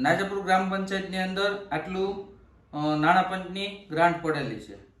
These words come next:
તો ઘણા લોકોના મેસેન્જરમાં મેસેજ હતા, WhatsApp-ના માધ્યમથી મેસેજ હતા કે અમે અમારી ગ્રામ પંચાયતની બેલેન્સ કઈ રીતના જાણી શકીએ. તો એની હું તમને વિગતવાર માહિતી આપું છું.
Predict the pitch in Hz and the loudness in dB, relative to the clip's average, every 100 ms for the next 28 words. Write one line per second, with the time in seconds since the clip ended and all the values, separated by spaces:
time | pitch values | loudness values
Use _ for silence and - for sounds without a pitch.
0 | _ _ _ 185 165 185 220 220 226 220 | _ _ _ -6 4 6 6 6 2 6
1 | 214 208 - 165 202 214 220 220 220 214 | 6 6 2 -2 -2 -4 -4 -4 -2 -2
2 | 214 220 208 208 190 185 180 196 196 190 | -4 -4 -4 -2 -2 -2 -4 -6 -2 0
3 | 185 190 190 185 175 170 175 175 180 160 | 0 -2 -4 -2 -4 -4 -4 -4 -2 -2
4 | 135 - - _ 156 160 180 220 220 208 | -4 -10 -20 _ 0 0 2 0 2 2
5 | 208 - - 156 185 202 214 214 208 208 | 0 -6 -12 2 2 2 -2 -6 -6 -6
6 | 202 180 196 202 - 196 190 185 190 208 | -6 -4 -2 -4 -4 -4 -4 -2 0 0
7 | 226 - - - 147 202 196 160 156 - | -4 -14 -20 -6 0 2 2 -2 -4 -6
8 | 107 95 - - - - - 170 175 175 | -12 -12 -18 -20 -20 -20 -8 -2 0 2
9 | 165 190 214 208 202 190 202 190 175 185 | 2 0 -2 -4 -6 -6 -4 -2 -2 -2
10 | 196 196 175 175 190 190 190 190 202 165 | -2 0 2 2 0 0 0 0 -2 -4
11 | 170 - | -6 -8